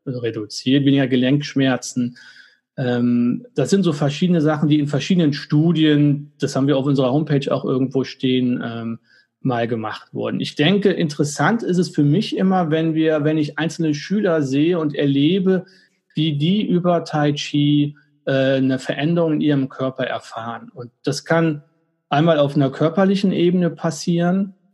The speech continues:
wo die einfach sagen, also ich habe das Gefühl, ich bin jetzt viel aufrechter.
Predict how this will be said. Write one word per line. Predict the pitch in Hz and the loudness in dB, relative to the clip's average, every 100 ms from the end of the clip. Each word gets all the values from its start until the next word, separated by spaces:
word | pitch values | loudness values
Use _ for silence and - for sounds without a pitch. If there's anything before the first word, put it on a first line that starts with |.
| _ _ _ _ _ _ _ - | _ _ _ _ _ _ _ -2
wo | 151 139 | 2 4
die | 135 | 2
einfach | - 147 143 | 0 -2 -2
sagen, | 147 139 | 0 0
also | 143 135 | 0 0
ich | 147 156 | 0 0
habe | 151 | -2
das | 160 - | -4 -4
Gefühl, | - - 160 190 | -8 -4 0 2
ich | 165 - | 0 -2
bin | - 160 | 0 2
jetzt | 151 - | 2 0
viel | 156 147 | 0 2
aufrechter. | 139 143 120 - - - | -2 -2 -6 -8 -12 -14